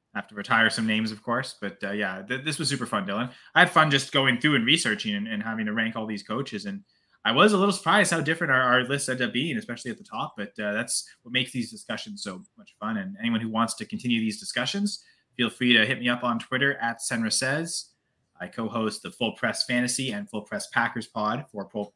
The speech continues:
Full Press coverage. I'll also write articles for them in season rankings. I've got my, uh, goal line guide articles where I'm using, uh,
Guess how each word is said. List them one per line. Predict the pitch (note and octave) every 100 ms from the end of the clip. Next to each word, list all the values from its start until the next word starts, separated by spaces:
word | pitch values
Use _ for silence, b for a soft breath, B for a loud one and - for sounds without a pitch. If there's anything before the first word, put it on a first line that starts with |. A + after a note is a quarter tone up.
| _
Full | G#2
Press | - F#2+
coverage. | - G#2+ A#2+ G#2+
I'll |
also | F2+ G#2 G2+
write | A2 G#2+
articles | G#2 G2+ G#2 F#2+
for | A2
them | G2+ G2+
in | G#2
season | G2 A#2+ A#2+ A#2 A2+ A2 b b _
rankings. | A#2+ A2+ - A#2 A2+ G#2
I've | G2
got | G#2 -
my, | G2 F#2 F#2
uh, | F2+ - _ _
goal | C#3 B2+ C3
line | A#2 A2+
guide | A#2 A2 G#2+
articles | G#2 G2+ - G#2 G#2
where | G2
I'm | F#2+ G2
using, | G#2 G2+ G2
uh, | F#2